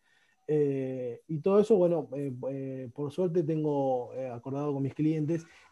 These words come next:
y te diría que un noventa por ciento de mis clientes directamente me llaman, me dicen, "Mingue, me compré este auto, vení a verlo, hacele lo tuyo". Y directamente me dan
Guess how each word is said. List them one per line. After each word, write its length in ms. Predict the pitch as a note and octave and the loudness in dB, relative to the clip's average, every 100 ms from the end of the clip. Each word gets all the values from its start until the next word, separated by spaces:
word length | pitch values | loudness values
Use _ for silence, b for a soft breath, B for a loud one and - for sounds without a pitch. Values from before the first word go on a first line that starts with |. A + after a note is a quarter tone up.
| - | 0
y 180 | F#3 | 2
te 120 | D3 F3 | 6 6
diría 320 | E3+ G3+ G3 | 8 10 8
que 80 | F3 | 6
un 180 | F3 | 2
noventa 480 | E3+ E3 F#3+ G#3+ G3+ | 2 2 4 2 2
por 120 | F3 | 0
ciento 240 | - G3 F3+ | -2 0 2
de 80 | E3 | 2
mis 180 | E3 | -2
clientes 640 | E3 F3+ G3 G3 F3+ F#3+ E3+ | 0 2 2 2 0 0 2
directamente 500 | E3 D#3 E3 E3+ E3+ | 0 0 -2 -2 -2
me 120 | E3 | -4
llaman, 440 | G3 G3+ G3+ G3 D3 | -4 -2 -2 -4 -6
me 120 | D3+ | -4
dicen, 260 | E3+ D#3 E3+ | -4 -4 -2
"Mingue, 260 | G#3 A3+ G3+ | 0 2 2
me 120 | F3 | 0
compré 220 | F3+ G3+ | 2 0
este 120 | G3 | 2
auto, 300 | G3+ D3+ C#3+ | 2 2 0
vení 180 | D#3+ F#3+ | 0 0
a 80 | G3+ | 0
verlo, 380 | F#3 D3+ A#2+ - _ _ | 0 0 -2 -6 _ _
hacele 640 | C#3+ - F3+ F3+ D#3+ D3+ | -8 0 4 4 4 4
lo 120 | D3 C#3+ | 4 2
tuyo". 280 | C#3 - - _ _ C3 | -4 -8 -20 _ _ -6
Y 80 | |
directamente 640 | C3+ D3+ D3 D3+ F3 D#3+ E3+ | -4 -2 -4 -4 -2 0 -2
me 160 | D3+ | -2
dan 320 | D3 D#3 E3 | -4 -4 -6